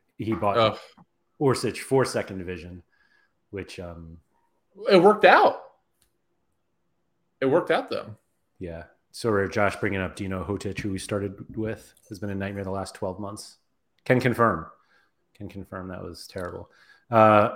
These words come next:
Speaker 1: what is this? Wedeman. Imagine some thirty-five-year-olds returning to South America, oh baby, or a thirty-six-year-old Argentine <laughs> going to Miami.
Speaker 2: There you go. There you go. You always have that opportunity, too.
Speaker 1: Yeah.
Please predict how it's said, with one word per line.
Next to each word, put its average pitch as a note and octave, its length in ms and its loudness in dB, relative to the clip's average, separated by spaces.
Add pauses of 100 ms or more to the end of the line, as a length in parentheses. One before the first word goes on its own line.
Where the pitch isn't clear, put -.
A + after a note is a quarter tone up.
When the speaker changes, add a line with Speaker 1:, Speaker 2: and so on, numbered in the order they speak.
(1500)
Speaker 1:
what G#2+ 140 -8
is F2+ 100 -10
this? - 500 -14 (100)
Wedeman. C3+ 680 -2 (160)
Imagine A2+ 360 6
some A2 180 -2
thirty-five-year-olds G#2+ 720 2
returning G2+ 360 -4
to F#2 60 -8
South G2 280 -4
America, G2+ 560 0
oh G#2 120 -4
baby, G2 340 -4
or G#2+ 140 -2
a G2+ 40 0
thirty-six-year-old G#2+ 800 -2
Argentine A2 600 -2
<laughs> D3+ 80 2
going C3+ 240 6
to B2+ 80 2
Miami. A2+ 640 -4 (140)
Speaker 2:
There A#2 200 2
you D3+ 320 2
go. B2 560 6 (240)
There B2 140 2
you C#3+ 160 0
go. D#3+ 100 2
You C#3 200 2
always C#3 320 4
have C#3+ 200 0
that C3+ 120 2
opportunity, C3 720 -6
too. A2 360 -8
Speaker 1:
Yeah. F2 120 -14